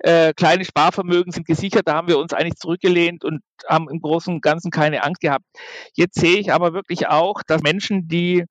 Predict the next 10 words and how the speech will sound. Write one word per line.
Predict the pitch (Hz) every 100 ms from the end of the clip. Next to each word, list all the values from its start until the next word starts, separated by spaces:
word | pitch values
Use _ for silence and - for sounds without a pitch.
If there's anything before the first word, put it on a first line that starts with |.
| - - -
nicht | 151 143 175 185
nur | 170
im | 170
Kulturbereich, | 165 - 190 190 160 170 180 -
die | 165
kommen | 220 247
gar | 175 147
nicht | 156
mehr | 156 139
hoch. | 143 139 -